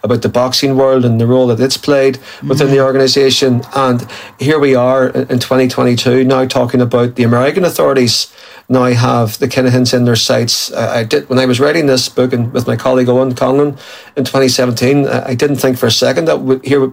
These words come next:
Speaker 1: we, we'd be here in twenty twenty-two talking about a five million dollar reward for information leading to their arrest. So it is intriguing,
Speaker 2: Yeah.
Speaker 1: but it does give a picture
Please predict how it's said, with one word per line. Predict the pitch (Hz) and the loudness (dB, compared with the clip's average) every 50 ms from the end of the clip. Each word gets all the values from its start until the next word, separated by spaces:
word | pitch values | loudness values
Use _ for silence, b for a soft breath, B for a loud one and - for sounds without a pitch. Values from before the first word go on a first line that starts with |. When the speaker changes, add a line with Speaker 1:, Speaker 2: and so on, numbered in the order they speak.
| - - | -4 -4
Speaker 1:
we, | 131 131 | -4 -4
we'd | - - 131 127 120 | -2 0 -2 0 0
be | 135 127 | 0 0
here | 120 135 135 135 | 2 2 2 2
in | 127 | 0
twenty | 123 - 131 127 127 123 | 0 -2 -2 0 0 0
twenty-two | - 127 123 123 123 117 - 131 127 135 139 143 143 B B B B B B B B | 0 0 0 0 0 0 0 0 2 2 2 0 -2 B B B B B B B B
talking | - - 143 131 127 139 127 | -6 -2 -2 -2 0 0 0
about | 123 113 127 123 120 117 | 0 0 2 0 0 0
a | |
five | 113 - 135 135 135 127 | -2 -2 -2 -2 0 0
million | 131 127 127 123 123 | 0 2 2 2 2
dollar | 120 135 143 135 135 131 | 2 2 2 2 2 2
reward | 123 120 123 123 127 147 151 170 160 | 2 2 2 2 2 2 2 0 -2
for | - - 151 | -2 0 0
information | 135 131 - 127 127 127 127 - 131 120 | 0 0 0 0 2 2 2 0 0 0
leading | 127 127 123 127 123 | 0 2 2 2 2
to | 120 135 | 0 0
their | 123 127 120 113 | 0 2 2 2
arrest. | 110 113 120 131 147 165 160 - | 2 2 2 2 0 0 -2 -4
So | - - 139 135 131 120 120 B B B B B B B B | -4 -2 0 0 0 -2 -4 B B B B B B B B
it | 135 | 0
is | 151 170 - | 0 0 0
intriguing, | 180 - 127 131 143 143 165 | 0 -2 -2 0 0 0 0
Speaker 2:
Yeah. | 165 - | 0 0
Speaker 1:
but | 160 151 | 0 -2
it | 156 - - | -2 -4 -2
does | - 175 185 196 190 | -2 0 0 0 -2
give | - - 160 151 170 | 0 -2 0 0 0
a | 170 | -2
picture | - - 175 170 - - 156 131 117 113 - | -2 -2 -4 -2 0 0 0 0 0 -2 -6